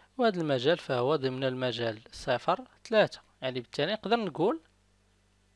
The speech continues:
عفوًا، يعني بالتالي نقدر نقول أن إف ديال إي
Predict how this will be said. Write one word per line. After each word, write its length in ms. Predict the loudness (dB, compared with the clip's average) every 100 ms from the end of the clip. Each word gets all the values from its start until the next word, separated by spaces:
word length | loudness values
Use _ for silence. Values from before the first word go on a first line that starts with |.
| _ -20 -18
عفوًا، 220 | -2 -2
يعني 520 | -2 -10 -14 -4 -2
بالتالي 220 | 2 2
نقدر 220 | 2 2 0
نقول 300 | 2 0 0
أن 200 | 0 0
إف 400 | 2 0 -2 2
ديال 220 | 2 2
إي 300 | -6 -8